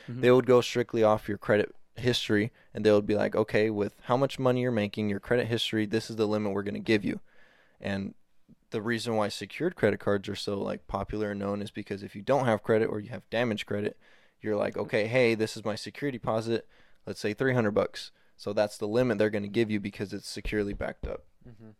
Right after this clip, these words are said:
Speaker 2: So
Speaker 3: So
Speaker 2: just
Speaker 3: if
Speaker 2: to,
Speaker 3: you
Speaker 2: just to
Speaker 3: weren't,
Speaker 2: clarify
Speaker 3: yeah,
Speaker 2: that.
Speaker 3: so, like, if you weren't to pay your stuff back in time, they're like, "Well, we're keeping this money,"
Speaker 2: Yeah,
Speaker 3: pretty
Speaker 2: ex-,
Speaker 3: much.
Speaker 1: Yeah,
Speaker 2: exactly,
Speaker 1: exactly.
Speaker 3: Yeah.
Speaker 2: exactly.
Speaker 1: That's why I would think, like, for,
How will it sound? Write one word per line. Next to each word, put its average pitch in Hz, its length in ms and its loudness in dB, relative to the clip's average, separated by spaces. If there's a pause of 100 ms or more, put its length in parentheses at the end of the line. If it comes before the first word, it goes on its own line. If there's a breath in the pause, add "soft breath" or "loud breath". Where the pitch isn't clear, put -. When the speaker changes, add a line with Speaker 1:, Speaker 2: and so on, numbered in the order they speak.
Speaker 2:
So - 240 -12
Speaker 3:
So 120 140 -18
Speaker 2:
just 127 200 2
Speaker 3:
if - 60 2
Speaker 2:
to, - 60 -4
Speaker 3:
you 139 60 0
Speaker 2:
just 139 100 6
to - 0 -
Speaker 3:
weren't, 135 160 2
Speaker 2:
clarify 117 220 -2
Speaker 3:
yeah, 127 140 2
Speaker 2:
that. - 20 -4
Speaker 3:
so, 117 160 0
like, 113 140 0
if 113 140 -8
you 120 100 -4
weren't 110 260 -6
to 123 100 -2
pay 117 240 -2
your 110 180 -2
stuff - 340 -6
back 104 220 -4
in 107 80 -8
time, 107 200 -4
they're 104 100 0
like, 98 160 0
"Well, 120 240 2
we're 117 140 -8
keeping 107 360 -8
this 95 180 -12
money," 98 180 -10
Speaker 2:
Yeah, 113 140 8
Speaker 3:
pretty 104 160 4
Speaker 2:
ex-, - 20 -4
Speaker 3:
much. - 80 2
Speaker 1:
Yeah, 131 40 6
Speaker 2:
exactly, 110 400 -2
Speaker 1:
exactly. 120 260 0
Speaker 3:
Yeah. 110 60 0
Speaker 2:
exactly. 101 120 2
Speaker 1:
That's 156 160 2
why 160 220 4
I 143 40 2
would 135 200 -4
think, 139 280 -6
like, 117 220 -2
for, 110 500 -2